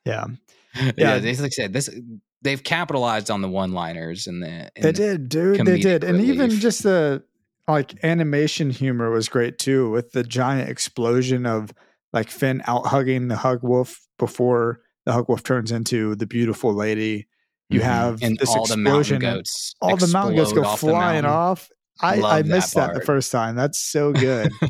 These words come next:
Speaker 2: <laughs>
Speaker 1: Yeah. That, dude, good episode. I, I'm glad we got to talk about this one. And I think it, I ended up enjoying it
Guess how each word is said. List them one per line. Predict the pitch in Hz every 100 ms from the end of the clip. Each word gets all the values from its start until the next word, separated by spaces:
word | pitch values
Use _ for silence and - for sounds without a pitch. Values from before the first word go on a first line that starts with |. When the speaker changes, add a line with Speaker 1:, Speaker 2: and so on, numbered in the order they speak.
| -
Speaker 2:
<laughs> | 160 - _ _ _ _ _ _ _
Speaker 1:
Yeah. | 117 117 107 - _ _
That, | 175 196 -
dude, | 170 156
good | 190 180
episode. | 143 127 - 117 113
I, | 139 -
I'm | 151
glad | 156 156
we | 139
got | 131 113
to |
talk | 113 113 110
about | 113 107
this | 107 -
one. | 113 101 101 -
And | 113 107 104 104 - _ _ -
I | - 135
think | - 151 - -
it, | 147
I | 143 160
ended | 175 165 156
up | 147
enjoying | 151 127 127 113
it | 110